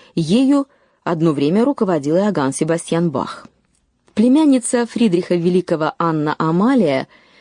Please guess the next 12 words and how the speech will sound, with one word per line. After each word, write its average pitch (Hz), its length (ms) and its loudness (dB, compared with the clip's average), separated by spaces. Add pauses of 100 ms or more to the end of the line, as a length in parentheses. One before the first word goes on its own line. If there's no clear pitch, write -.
(160)
пригласила 269 640 2
для 214 140 0
воспитания 226 600 0
наследника 190 680 0
двух 175 260 0
сыновей 160 540 0 (360)
знаменитого 226 500 2
поэта 190 760 -2
Виланда. 196 760 -2 (180)
Слава 160 420 -2
Веймара 247 500 2
росла. 127 420 -6